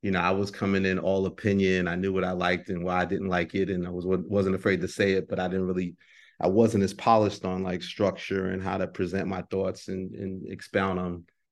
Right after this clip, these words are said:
being constructive in my criticism. And she taught me a lot. I remember she had a thesaurus on her desk, and I was like, "I need to have one of those. What's that? A thesaurus? I need one of those." So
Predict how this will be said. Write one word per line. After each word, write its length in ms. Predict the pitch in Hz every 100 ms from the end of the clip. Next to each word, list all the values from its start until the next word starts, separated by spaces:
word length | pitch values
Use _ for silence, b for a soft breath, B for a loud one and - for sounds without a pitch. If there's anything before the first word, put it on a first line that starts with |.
| _ _ _
being 220 | 104 98
constructive 600 | 90 92 - 110 113 101
in 80 | 90
my 100 | 87
criticism. 760 | 85 98 95 - 95 92 92 95
And 260 | 92 87 -
she 140 | 120
taught 200 | 117 117
me 100 | 110
a 60 | 101
lot. 360 | 110 - -
I 60 | -
remember 240 | 92 95
she 160 | 98 101
had 100 | 92
a 60 | -
thesaurus 560 | 92 - 104 101 98
on 100 | 101
her 80 | 95
desk, 400 | 85 101 101 -
and 80 | 92
I 60 |
was 200 | 95 92
like, 200 | - 95
"I 80 | 110
need 160 | 120 107
to 60 |
have 160 | 92 87
one 140 | 90
of 60 | 90
those. 240 | 87 90
What's 200 | 98 110
that? 200 | - 92
A 80 | -
thesaurus? 560 | - 90 117 113 131 131
I 80 | 107
need 180 | 107 101
one 180 | 107 107
of 60 |
those." 240 | 85 - -
So 280 | 76 -